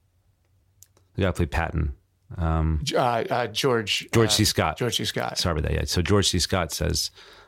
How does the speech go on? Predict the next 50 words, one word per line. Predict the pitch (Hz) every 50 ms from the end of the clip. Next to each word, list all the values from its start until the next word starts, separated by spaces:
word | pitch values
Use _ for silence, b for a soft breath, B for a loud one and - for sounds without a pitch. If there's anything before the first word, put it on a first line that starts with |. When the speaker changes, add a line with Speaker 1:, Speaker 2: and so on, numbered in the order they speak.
| B -
Speaker 1:
"A | 98
loser | 90 98 90 80 90
always | 87 85 85 80 -
finds | - 87 85 82 78
a | 80
way | 80 78
to | 78
lose." | 78 80 80 78 73 71
And | 78 78
it's | 80 - -
like, | 80 78 78 - - B B B B B B B B B B B B _ _ _ _ -
it's | - -
easy | 170 175 175 165 127 101 78 71 - -
to, | - - 95 87 82 78
to, | 78 - - 95 92 87 85 82 82 - _
to | - - 87
say, | - 95 92
"Oh, | 95 104 104
it | 98 80
didn't | 107 101 92 92
work | 90 87 - -
out." | 85 78 76 78 - - _ _ _ _ _ _ _ _ _ _ _ _ _ _ _ -
You | 92 90
know, | 87 87 90 87
it's | 87 87
harder | - - - 120 127 120 101
to | 87
fight | 82 - - 107 101 92 -
for | 95
what | 87 85 82
you | 82
believe. | 78 85 85 82 80 78 76 73 - - B B B B B B B B
And | - 90 82
so | - - 92 87 85 85 85 - - -
when | 101 95 101 98 90
people | 117 - 110 107
say | - - 110 101 101
no, | 107 113 139 143 101 87 82 85 87 92 95 - b b b b b b b b b b _ _
you | - 101 92
go, | 95 107
"Oh, | 139 156 147 139
okay. | 131 - - 82 76 - -
Well, | 95 92 85
yeah, | 85 90 87
I | 85
guess | - 90 -
he | -
said | 82 - 90 85 80
no. | 90 87 82
That's, | 80 76 - - -